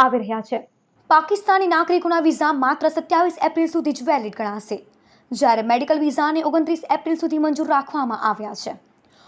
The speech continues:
હુમલાની ઘટના બાદ કેન્દ્રીય ગૃહમંત્રી અમિત શાહે દરેક રાજ્યના મુખ્યમંત્રીઓ સાથે વાત કરીને તેમના રાજ્યમાં વસતા પાકિસ્તાની નાગરિકોને તાત્કાલિક તેમના દેશ પરત મોકલવા જરૂરી પગલાં લેવા સૂચના આપી છે. આ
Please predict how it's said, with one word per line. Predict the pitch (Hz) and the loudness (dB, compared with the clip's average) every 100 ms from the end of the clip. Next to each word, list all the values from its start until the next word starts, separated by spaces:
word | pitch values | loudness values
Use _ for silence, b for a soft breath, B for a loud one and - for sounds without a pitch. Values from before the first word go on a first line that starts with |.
| b 294 | b 2
હુમલાની | 330 381 381 | 4 4 2
ઘટના | 359 320 302 240 | 0 0 2 2
બાદ | 277 320 | 2 2
કેન્દ્રીય | 320 320 330 330 | 0 2 2 0
ગૃહમંત્રી | 302 262 269 277 302 - | -2 -2 -4 -2 -4 -2
અમિત | 277 277 | -2 -2
શાહે | - 254 262 240 - b b | -2 0 0 -4 -10 b b
દરેક | 233 247 254 | 0 0 2
રાજ્યના | 254 285 349 349 | 2 2 0 0
મુખ્યમંત્રીઓ | 320 339 330 330 330 | 0 0 0 -2 -2
સાથે | 311 294 320 247 | 0 0 -2 -2
વાત | 247 269 - | 0 0 -2
કરીને | 277 262 262 | -4 -4 -4
તેમના | 262 262 254 | 0 2 4
રાજ્યમાં | 247 254 277 254 | 2 2 -2 0
વસતા | 226 247 - 202 b b - | -2 -4 -4 -4 b b 0
પાકિસ્તાની | 226 285 277 320 330 294 | 0 -2 -6 -2 0 0
નાગરિકોને | 302 311 320 302 311 285 | 0 -2 -6 -4 -2 2
તાત્કાલિક | 262 294 294 285 285 | 0 0 -2 -2 -2
તેમના | 277 277 254 | -2 -2 -2
દેશ | 262 - | -6 -4
પરત | 269 269 254 | -6 -4 -4
મોકલવા | 262 285 285 | -2 0 0
જરૂરી | 277 285 302 - | -2 -4 -4 -4
પગલાં | 294 285 294 | 0 0 2
લેવા | 277 269 | 0 -2
સૂચના | 311 277 262 226 - 226 | -6 -10 -10 -12 -8 -8
આપી | 220 208 | -8 -12
છે. | - - _ _ b | -10 -12 _ _ b
આ | 254 | -2